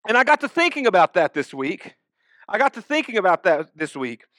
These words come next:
that when we think about Jesus, especially this time of year, okay,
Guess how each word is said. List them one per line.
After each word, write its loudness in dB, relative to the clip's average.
that 2
when 0
we 2
think -4
about 2
Jesus, -10
especially 0
this 0
time -2
of -6
year, -10
okay, 0